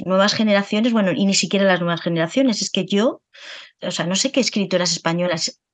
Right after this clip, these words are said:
hay en la generación del veintisiete, no sé qué poetas españolas hay ahora, ¿no? Y porque hace veinte años no era fácil, ahora es muy fácil.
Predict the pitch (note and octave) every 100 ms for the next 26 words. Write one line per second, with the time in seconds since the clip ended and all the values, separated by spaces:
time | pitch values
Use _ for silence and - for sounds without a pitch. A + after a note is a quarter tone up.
0 | _ E3+ E3+ E3 D#3 E3 D#3 D#3 E3 D#3+
1 | D3+ D3+ D3+ - G3+ G3 - - - -
2 | - - G#3+ A#3 C4 A#3 G3 F#3 F#3 F#3
3 | F3+ E3+ - D#3+ E3+ E3+ D#3+ D#3+ D#3+ D3+
4 | E3 D#3+ C#3+ D#3 B3+ D4+ _ _ _ _
5 | _ - _ - A3 G#3 F3+ G3+ A3 C#4+
6 | C4+ A#3+ A#3 G3+ G#3 G#3 A3+ D4 - -
7 | G#3 G#3 F#3+ - G#3 G3 - E3+ D3+ -
8 | _ _ _ _ - G#3 C#4 A#3 G#3 E3+
9 | - E3 - D3+ D3